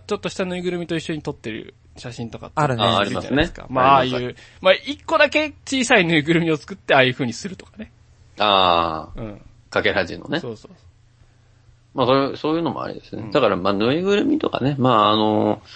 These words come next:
Speaker 3: まあ、うちの番組を今後どうするかっていうところもあるんですけど、その、キャラクター自体をね、なんとかうまく活用できるようになっていきたいなと。まあ、群馬ちゃんを見習うじゃないですけども。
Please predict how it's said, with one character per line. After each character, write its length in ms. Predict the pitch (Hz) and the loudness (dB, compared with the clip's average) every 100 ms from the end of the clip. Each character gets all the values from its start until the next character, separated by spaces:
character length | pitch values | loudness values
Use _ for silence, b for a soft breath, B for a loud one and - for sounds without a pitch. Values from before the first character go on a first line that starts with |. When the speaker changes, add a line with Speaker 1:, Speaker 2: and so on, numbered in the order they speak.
| B B B B B B B B B _ - | B B B B B B B B B _ -4
Speaker 3:
ま 100 | 120 | 4
あ、 20 | 104 | 4
う 80 | |
ち 120 | 104 147 | 6 4
の 140 | 160 | 6
番 200 | 175 175 | 6 4
組 220 | 180 180 | 4 4
を 380 | 175 175 165 - - | 6 6 4 -2 -6
今 240 | - 151 | 0 4
後 80 | 151 | 4
ど 160 | 151 180 | 4 2
う 60 | |
す 60 | 165 | 2
る 120 | 127 | 0
か 100 | 98 | 0
っ 60 | - | -2
て 100 | 95 | -4
い 40 | |
う 20 | |
と 80 | 87 | -2
こ 80 | 101 | -2
ろ 80 | 90 | 0
も 140 | 87 | 2
あ 40 | |
る 80 | 107 | 2
ん 60 | 90 | 0
で 80 | 78 | -4
す 80 | |
け 100 | - | -8
ど、 260 | 87 82 - - - | -4 -4 -6 -12 -18
そ 120 | - | -6
の、 460 | 107 104 104 101 85 | -2 0 0 0 -4
キ 100 | - | -2
ャ 40 | 104 | -2
ラ 100 | 117 | -2
ク 100 | - | 2
タ 100 | 123 | 2
ー 0 | |
自 180 | 120 127 | 2 0
体 100 | 95 | -2
を 60 | |
ね、 320 | 87 107 127 - _ - - - _ _ _ - - _ 110 | 2 2 0 -4 _ -20 -20 -20 _ _ _ -20 -20 _ 0
な 80 | 127 | 2
ん 60 | |
と 100 | 135 | 4
か 260 | 123 98 - | 4 2 0
う 80 | 110 | -2
ま 140 | 113 | -2
く 100 | - | -2
活 260 | - 107 - | -6 -6 0
用 100 | 113 | 0
で 120 | 113 | 0
き 80 | 120 | 2
る 60 | 117 | 4
よ 80 | |
う 20 | 110 | 4
に 80 | |
な 100 | 107 | 2
っ 60 | 110 | 2
て 80 | 98 | 0
い 40 | |
き 60 | - | 2
た 100 | 110 | 2
い 60 | |
な 140 | 104 98 | 4 2
と。 180 | 87 - | -2 -4
ま 120 | 101 98 | 0 2
あ、 40 | |
群 140 | 107 | 2
馬 160 | 120 113 | 2 2
ち 80 | 107 | 2
ゃ 60 | |
ん 20 | 92 | 0
を 20 | |
見 140 | 101 | 0
習 260 | 110 117 117 | 0 2 2
う 60 | 101 | 2
じ 60 | |
ゃ 80 | 95 | 0
な 120 | 110 | 0
い 60 | 107 | -2
で 60 | |
す 120 | - - | -4 -12
け 100 | - | -12
ど 60 | |
も。 200 | 92 - | -12 -16